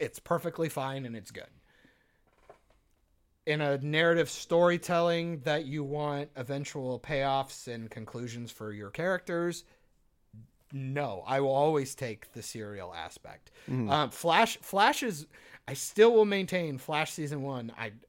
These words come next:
Speaker 1: and I'll watch it again to maybe make sure I still feel this way, even though I watch it damn near every year.
Speaker 2: <laughs>
Speaker 1: Um, season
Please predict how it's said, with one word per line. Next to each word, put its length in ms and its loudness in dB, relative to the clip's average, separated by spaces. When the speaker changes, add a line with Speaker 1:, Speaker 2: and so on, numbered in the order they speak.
Speaker 1:
and 180 -4
I'll 120 -2
watch 260 0
it 60 -6
again 280 -2
to 160 -4
maybe 400 -8
make 220 -6
sure 240 -4
I 80 -2
still 200 -14
feel 180 -14
this 200 -14
way, 300 -12
even 160 -8
though 80 -6
I 100 -4
watch 240 -4
it 100 -16
damn 220 -8
near 220 -8
every 240 -12
year. 300 -10
Speaker 2:
<laughs> 100 2
Speaker 1:
Um, 280 -6
season 920 -4